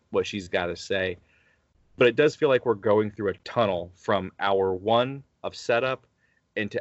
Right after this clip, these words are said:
hour two of payoff. And,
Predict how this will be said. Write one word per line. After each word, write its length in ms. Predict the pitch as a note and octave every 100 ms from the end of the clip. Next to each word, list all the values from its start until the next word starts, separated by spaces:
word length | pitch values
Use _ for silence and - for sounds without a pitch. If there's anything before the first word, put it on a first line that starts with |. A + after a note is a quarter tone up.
| -
hour 300 | G2+ G#2+ G2+
two 540 | - - A#2 F#2+ F2 -
of 360 | F#2 F#2 F2+ - -
payoff. 720 | - A#2 G#2+ F#2 F2 F2 G#2+ _ _ _ _ _ _ _ -
And, 460 | G#2+ G#2 G2+ G2